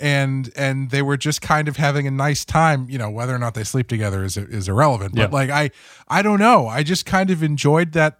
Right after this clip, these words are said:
Speaker 1: bit of the story. And then when they finally give you the turn at the end, which is probably one of the lamest things they've ever done in this show up to this point, um, it was really underwhelming.
Speaker 2: Yeah.
Speaker 1: But, uh, just to, to speak to how he should,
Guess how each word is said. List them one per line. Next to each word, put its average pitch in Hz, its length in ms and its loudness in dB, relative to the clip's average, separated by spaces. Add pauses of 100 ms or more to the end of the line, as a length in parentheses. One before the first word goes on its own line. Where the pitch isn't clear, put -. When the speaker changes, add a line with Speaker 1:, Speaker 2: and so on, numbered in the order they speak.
(220)
Speaker 1:
bit 151 140 4
of 147 100 0
the 110 60 -4
story. 190 520 0 (380)
And 156 200 2
then 185 140 4
when 175 120 2
they 160 100 2
finally 185 400 0
give 165 240 -2
you 165 80 0
the 135 120 -2
turn 180 280 0
at 147 80 0
the 131 160 0
end, 151 300 4
which 117 240 -4
is 110 320 -6 (1120)
probably 151 600 4
one 127 180 2
of 117 80 -2
the 104 120 -8
lamest 127 540 -4
things 127 260 -6
they've 117 140 -4
ever 107 180 -2
done 127 220 0
in 110 80 -4
this 104 120 -4
show 143 200 2
up 117 100 -2
to 110 80 -8
this 98 140 -6
point, 117 360 0 (680)
um, 123 600 0 (120)
it 160 100 0
was 147 260 0
really 151 460 2 (560)
underwhelming. 135 840 2
Speaker 2:
Yeah. 120 140 2
Speaker 1:
But, 131 140 2
uh, 127 200 0
just 185 220 -4
to, 175 180 0
to 143 180 -2
speak 165 280 2
to 135 120 0
how 135 180 2
he 135 100 -2
should, 123 300 -6